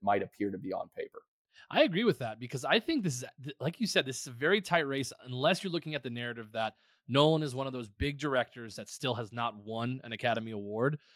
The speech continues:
Speaker 2: and everybody knows his work. People go to movies to see him. He's really a champion of um, films in movie theaters, which I'm sure, hopefully the Academy takes that into account, at least for my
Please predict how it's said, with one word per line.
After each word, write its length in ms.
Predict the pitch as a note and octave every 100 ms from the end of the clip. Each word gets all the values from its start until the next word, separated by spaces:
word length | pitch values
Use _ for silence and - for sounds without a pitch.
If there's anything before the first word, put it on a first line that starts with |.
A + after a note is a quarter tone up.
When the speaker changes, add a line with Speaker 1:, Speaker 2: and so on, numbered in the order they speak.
| _
Speaker 2:
and 240 | - A#2 A2+
everybody 300 | A#2+ B2 A#2+
knows 240 | A#2+ C#3+
his 160 | D3 B2
work. 300 | B2+ C3 -
People 240 | B2+ A#2
go 180 | A2 C3+
to 80 | C#3+
movies 300 | C#3 C3 B2
to 100 | A2
see 240 | - C3
him. 240 | B2 B2+ A#2
He's 340 | - B2+ A2+
really 260 | C3 D#3 C#3+
a 60 |
champion 540 | - - B2 B2 B2+ A#2
of 340 | A2+ A2+ G#2 _ _ _ -
um, 300 | A2 G#2 G2 _
films 480 | - D3 C#3 C3+ A#2+ -
in 340 | C3 C3+ C3 A#2
movie 280 | A#2+ C#3
theaters, 460 | C#3+ E3 F3 F#3+ B2+
which 360 | A#2+ A2 - -
I'm 80 | G#2
sure, 300 | - A2+ G2+ _
hopefully 360 | G2+ - C#3+ B2+
the 100 | A#2
Academy 360 | G#2 B2 A2+ G#2+
takes 240 | A#2 G#2+
that 100 | A2+
into 200 | A2 -
account, 260 | G2 C3+ E3+
at 80 |
least 160 | A#2 -
for 80 | G#2
my 280 | G#2 G#2